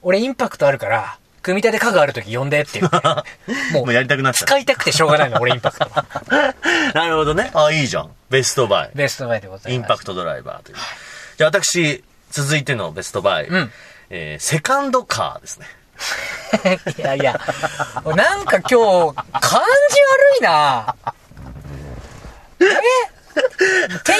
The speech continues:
Speaker 1: 額給付金で買えるもんにしなさいよ。いや、めっちゃ笑ってんですけど。いや、笑い事じゃないよ、
Speaker 2: いや、違うのよ。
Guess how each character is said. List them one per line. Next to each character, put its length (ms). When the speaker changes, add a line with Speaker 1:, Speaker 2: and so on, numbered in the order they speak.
Speaker 1:
額 200
給 60
付 180
金 160
で 140
買 180
え 40
る 360
も 40
ん 20
に 60
し 140
な 160
さ 160
い 120
よ。 180
い 80
や、 100
め 120
っ 120
ち 200
ゃ 60
笑 180
っ 80
て 120
ん 40
で 100
す 80
け 100
ど。 80
い 20
や、 100
笑 300
い 20
事 240
じ 60
ゃ 40
な 140
い 80
よ、 140
Speaker 2:
い 20
や、 240
違 40
う 20
の 60
よ。 200